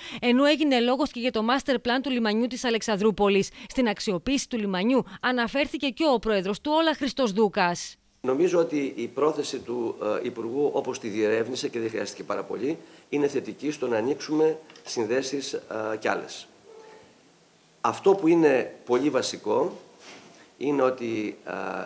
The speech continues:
Speaker 2: υπάρχει μία αίσθηση ότι σε δύο μήνες με την διαβεβαίωση του Προέδρου του Όλα θα έχουμε την ολοκλήρωση της τροποποίησης του master plan, που σημαίνει ότι,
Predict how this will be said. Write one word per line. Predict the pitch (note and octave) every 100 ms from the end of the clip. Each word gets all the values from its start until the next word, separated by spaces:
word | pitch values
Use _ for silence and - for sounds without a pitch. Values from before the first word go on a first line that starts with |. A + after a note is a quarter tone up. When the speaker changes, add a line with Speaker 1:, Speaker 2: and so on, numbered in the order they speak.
| - -
Speaker 2:
υπάρχει | A2 - D3 D#3 - B2 G#2+ F#2 - _ _ _
μία | G#2+ C3+ C3+ A#2 -
αίσθηση | C3+ D#3+ - - G#2+ - G#2+ F2+ F2 - - - - _
ότι | A2 G#2+ G#2
σε | G#2+
δύο | F#2+ B2+ C#3
μήνες | D3 C#3+ B2 G2+ - - - _ -
με | G#2+
την | G#2+ A2 G#2+
διαβεβαίωση | G#2+ F#2+ G#2+ F#2+ C#3+ C3+ C3 G#2+
του | A2
Προέδρου | G#2+ G#2 A#2+ C3 A2+ A2 A2+
του | A2
Όλα | B2+ A#2+ G#2+ E2 - - - _
θα | - A2
έχουμε | B2+ A#2 A#2+
την | A#2+ A2+
ολοκλήρωση | A2+ A2 - D#3+ G3 C#3 G#2+ G#2+ G#2
της | G2
τροποποίησης | A2+ G2 A2+ B2 B2+ A2+ G2+
του | - G#2+
master | A2+ A2+ F#2
plan, | A#2 A#2+
που | A#2+
σημαίνει | A2+ B2 C#3 F3 G3+ G#3+ - - - - -
ότι, | A#2+ B2 A#2+